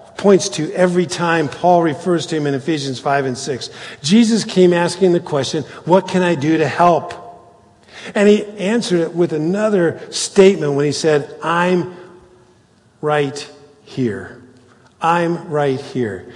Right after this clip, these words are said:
See, the two things that Jesus did is he asked, "What can I do to help?" And the second thing is he said, "I'm right here." That's what the end of, of Matthew twenty-eight says, "Lo, I'm with you always, even to the end of the age." I'm right here. So parents,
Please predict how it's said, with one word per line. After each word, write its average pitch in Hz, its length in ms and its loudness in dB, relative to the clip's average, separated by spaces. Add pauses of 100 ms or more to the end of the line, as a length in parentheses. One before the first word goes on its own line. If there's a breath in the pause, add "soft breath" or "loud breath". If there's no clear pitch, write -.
(140 loud breath)
See, 226 200 4
the 202 120 8
two 285 220 0
things 247 240 4
that 202 80 2
Jesus 165 340 0
did 180 200 6
is 147 160 -2
he 180 40 2
asked, 165 300 0 (320 loud breath)
"What 220 300 4
can 202 120 2
I 185 120 4
do 175 140 4
to 160 100 2
help?" 185 360 4
And 160 240 -4
the 139 60 -2
second 202 500 -2
thing 160 200 0
is 151 160 0
he 143 100 -2
said, 151 240 -2
"I'm 160 220 -2
right 147 220 0
here." 147 220 2
That's 147 200 -2
what 156 100 -4
the 151 140 -4
end 156 120 0
of, 135 180 -2 (280 loud breath)
of 147 120 0
Matthew 160 440 0
twenty-eight 160 540 0
says, 127 400 -4 (260 loud breath)
"Lo, 175 480 4
I'm 156 220 0
with 165 200 0
you 156 160 2
always, 156 520 2
even 160 220 -2
to 147 100 -2
the 156 120 -2
end 160 140 -2
of 143 80 -6
the 143 140 0
age." 160 340 0
I'm 165 340 0
right 156 300 0
here. 160 420 0 (220 loud breath)
So - 160 0
parents, 185 480 2